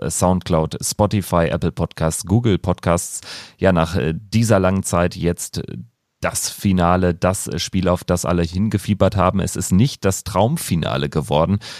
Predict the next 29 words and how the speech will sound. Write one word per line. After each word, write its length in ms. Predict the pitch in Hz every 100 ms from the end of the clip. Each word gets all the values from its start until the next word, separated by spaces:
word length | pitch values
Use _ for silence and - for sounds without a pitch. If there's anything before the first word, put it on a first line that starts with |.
| -
zwischen 360 | - 95 95 92
Gervin 360 | 87 90 90
Price 280 | - 92 95
und 120 | 95
Michael 300 | 80 85 90 -
van 140 | 80
Gerven, 480 | 76 82 90 98 113 -
aber, 460 | 80 80 87 101 120 - - - -
äh, 100 | -
wenn 420 | - 82 98 98
man 280 | 98 95 -
das 300 | - 82 92
Ganze 280 | 95 95 -
jetzt 160 | 92 90
so 80 | 92
ein 80 |
bisschen 380 | 85 95 - 87
Revue 400 | 82 90 78 113
passieren 480 | 143 104 - 85 78
lässt, 640 | 76 78 - - - - 90
die 240 | 87 80 -
zwei 400 | - - 85 82
Wochen 260 | 78 80 82
Darts-W 420 | 73 76 - 78
M, 200 | 67 78
dann 240 | 73 73 76
müssen 480 | 78 85 - 85
wir 240 | 87 90 87
konstatieren, 840 | - 90 - 85 - 85 85 92